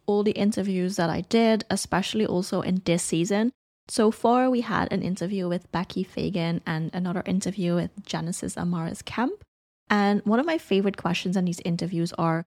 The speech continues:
to ask these podcasters about the challenges that they overcame in their podcast journey. And I think by now we did over fifty interviews with podcasters,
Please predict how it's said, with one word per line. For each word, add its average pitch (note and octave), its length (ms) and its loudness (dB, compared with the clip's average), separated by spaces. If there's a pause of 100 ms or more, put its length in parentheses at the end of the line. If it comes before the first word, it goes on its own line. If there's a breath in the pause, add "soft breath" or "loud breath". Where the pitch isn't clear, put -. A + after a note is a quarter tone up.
(380)
to G#3 180 -2
ask F3 300 0
these A3 180 -2
podcasters - 680 -4
about E3 280 -2
the F3 80 -4
challenges F3 680 -2
that F3 160 -6
they - 160 -6
overcame F3 640 -4 (460)
in F#3+ 140 4
their D#3+ 100 0
podcast - 400 -6
journey. - 420 -4 (480)
And F#3+ 480 0 (420)
I G3+ 140 -2
think B3+ 340 2
by A3+ 120 2
now F#3 680 4
we G3 140 4
did F#3 160 0 (340)
over A#3 800 2
fifty - 800 -2
interviews C4 680 2
with B3 180 0
podcasters, A3 800 -2